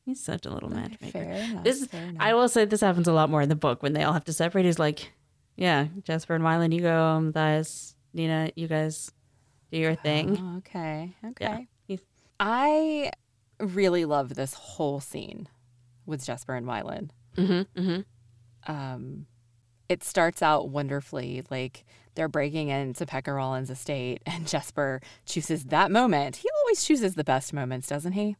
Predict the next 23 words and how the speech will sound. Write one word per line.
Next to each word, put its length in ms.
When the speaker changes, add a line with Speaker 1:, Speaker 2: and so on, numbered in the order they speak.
Speaker 1:
Yep. 180
Speaker 2:
He 140
wants 380
to 80
know 200
why 260
Wylan 460
didn't 260
tell 260
him 240
that 160
they 120
had 180
met, 420
and 160
Wylan's 500
just 260
like, 240
"Well, 280
you 140
didn't 180
remember 320
me." 340